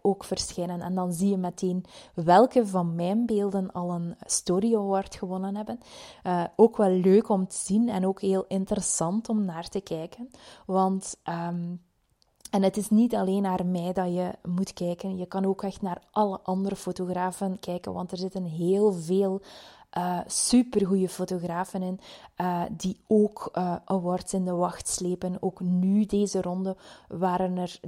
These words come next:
drie Belgen, denk ik, die een, eh, award in de wacht gesleept hebben. En, ehm, ik ga ze niet opnoemen, want ik weet ze niet allemaal van buiten, maar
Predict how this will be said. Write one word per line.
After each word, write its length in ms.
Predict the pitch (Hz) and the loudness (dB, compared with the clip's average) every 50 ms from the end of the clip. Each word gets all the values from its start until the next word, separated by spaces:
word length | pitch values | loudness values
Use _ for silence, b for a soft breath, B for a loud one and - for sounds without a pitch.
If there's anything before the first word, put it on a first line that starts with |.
| 165 151 | -10 -4
drie 300 | - 190 202 240 240 185 | -2 0 4 4 2 4
Belgen, 400 | 185 185 196 208 190 202 196 190 | 2 0 0 0 0 -2 -2 -2
denk 220 | 185 180 185 - | -4 -6 -8 -10
ik, 120 | 180 180 | -12 -10
die 180 | 175 180 180 180 | -8 -6 -4 -4
een, 160 | 180 175 175 | -4 -4 -4
eh, 220 | 175 175 175 175 175 - B B B B B B | -4 -4 -4 -6 -6 -8 B B B B B B
award 400 | - 196 180 180 185 185 - - | 2 4 6 6 4 2 2 -2
in 80 | 185 | -4
de 80 | 180 175 | -4 -2
wacht 240 | 175 175 175 - - | -4 -4 -4 -4 -6
gesleept 520 | 202 190 - - - 175 175 175 175 - | -6 -6 -6 -6 -4 -4 -4 -6 -6 -10
hebben. 280 | 175 170 175 175 185 190 B B B B B B B B - | -10 -8 -8 -8 -8 -10 B B B B B B B B -2
En, 340 | - 180 180 185 185 190 - - | 0 0 2 0 -2 -4 -6 -6
ehm, 340 | - 180 180 180 180 180 - | -6 -4 -2 -2 -2 -4 -4
ik 140 | - 190 - | -6 -4 0
ga 120 | 202 208 | 2 2
ze 100 | 208 208 | 4 6
niet 200 | 214 214 226 247 | 6 6 8 6
opnoemen, 340 | 233 240 - 226 226 220 214 | 6 6 6 4 4 6 6
want 140 | 208 214 214 | 6 4 4
ik 120 | 220 - | 2 0
weet 160 | 220 214 208 - | 0 -2 -2 0
ze 80 | - | -2
niet 140 | 202 196 196 | 0 0 0
allemaal 320 | 196 196 190 185 190 190 | 0 0 -2 0 0 0
van 200 | 180 190 190 185 | 0 0 0 0
buiten, 320 | 175 180 175 185 - 196 190 | 0 0 0 0 -2 -2 -2
maar 480 | 190 185 - 233 - - - - - | -2 0 0 -2 -2 -4 -16 -12 -4